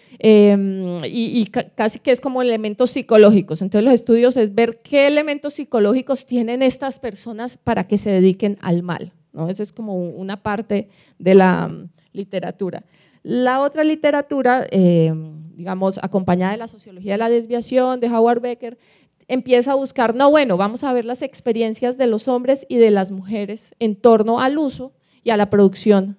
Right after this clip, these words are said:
de las drogas, ¿no? ¿Qué, qué pasa y cómo se, se articulan con, con estos mercados, eh, ilegales? Y lo que hay que aportar es que las experiencias de los hombres son diferentes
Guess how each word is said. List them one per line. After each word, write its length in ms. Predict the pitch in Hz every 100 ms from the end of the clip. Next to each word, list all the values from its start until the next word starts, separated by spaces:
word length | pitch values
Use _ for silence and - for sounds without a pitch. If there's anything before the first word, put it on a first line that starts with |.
| _
de 140 | 208
las 160 | 202 202
drogas, 400 | 254 269 175 180
¿no? 240 | 208 285
¿Qué, 240 | - - -
qué 100 | 254
pasa 540 | 247 277 254 240 233 _ _ _
y 80 | 240
cómo 340 | - 285 262 285
se, 520 | 302 262 214 196 -
se 180 | - 208
articulan 680 | 202 202 196 _ 262 247 247
con, 340 | 233 220 208 _
con 300 | 233 208 202
estos 560 | 214 214 226 226 226
mercados, 720 | 226 214 208 226 208 208 220 _ _ _
eh, 480 | - - 208 196 185 -
ilegales? 720 | 226 233 240 240 202 208 _ _ _ _ _ -
Y 260 | 277 285 294
lo 140 | 269
que 540 | 285 269 262 254 - _ _ _ _ _ _ _ - _ 170 180
hay 300 | - 180 208
que 120 | 208 277
aportar 500 | 269 285 285 247 247
es 140 | 254
que 140 | 247 220
las 220 | 190 185
experiencias 640 | 190 - 190 196 226 226
de 120 | 247
los 220 | 277 262 269
hombres 260 | 220 208
son 140 | 247 220
diferentes 640 | 214 220 190 185 196 196